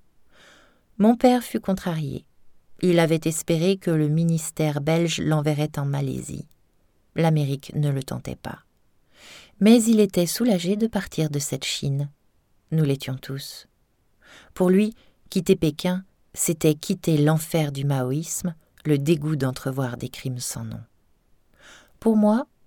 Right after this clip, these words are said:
c'était échapper à l'école qui avait vu mon humiliation amoureuse, et c'était fuir Trey qui me tirait les cheveux chaque matin. La seule chose triste serait de dire adieu à monsieur Chang, le cuisinier magique.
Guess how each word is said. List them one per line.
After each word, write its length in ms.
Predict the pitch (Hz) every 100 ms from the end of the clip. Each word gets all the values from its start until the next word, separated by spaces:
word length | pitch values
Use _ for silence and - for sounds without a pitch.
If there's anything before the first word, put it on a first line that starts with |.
| -
c'était 480 | - - 202 190 214
échapper 500 | 220 208 190 - 165
à 80 | 135
l'école 600 | 135 160 - 202 233 233
qui 180 | - 185
avait 200 | 165 170
vu 180 | 165 208
mon 240 | 160 151
humiliation 680 | 190 214 190 175 165 - 160
amoureuse, 540 | 143 135 127 127 131 - - - -
et 200 | - 190
c'était 340 | 180 190 185 175
fuir 420 | - 185 170 151
Trey 300 | - 185 156
qui 220 | 147 147
me 100 | 143
tirait 280 | 139 151 143
les 100 | 135
cheveux 340 | - 143 131
chaque 320 | 131 - 139 135
matin. 380 | 139 135 135 - _ _ _ _ _ _ - - - -
La 100 | 240
seule 180 | 233 233
chose 320 | 208 220 196
triste 500 | - - 240 - - - _ _
serait 320 | - - 170 180
de 80 |
dire 240 | 180 180 175
adieu 300 | 170 180 196
à 80 | 160
monsieur 320 | 170 - 180
Chang, 360 | - 156 151 156 160 _ _ -
le 140 | 165
cuisinier 520 | 160 160 156 156 156
magique. 680 | 151 151 143 - 156 -